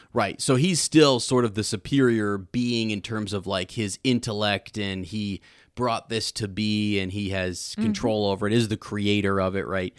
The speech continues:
Speaker 2: Okay.
Speaker 1: Created these clones, and that's
Speaker 2: Yeah.
Speaker 1: where I think he, he, you know, would have the, feel like he was, he was powerful,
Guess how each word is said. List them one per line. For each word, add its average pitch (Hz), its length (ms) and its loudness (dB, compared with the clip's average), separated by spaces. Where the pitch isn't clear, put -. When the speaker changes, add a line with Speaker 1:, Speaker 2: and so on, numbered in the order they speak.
Speaker 2:
Okay. 190 200 -2
Speaker 1:
Created 104 340 -2
these 98 140 -4
clones, 98 360 -4
and 107 80 -2
that's 101 160 -2
Speaker 2:
Yeah. 101 60 -6
Speaker 1:
where 95 80 -2
I 92 60 -2
think 95 180 -8
he, 98 220 -6
he, 98 240 -10
you 98 80 -8
know, 90 80 -8
would 90 140 -10
have 87 300 -8
the, - 260 -10
feel 147 260 8
like 107 160 -4
he 113 120 -2
was, 95 300 -4
he 104 120 -4
was 90 120 -4
powerful, - 480 -8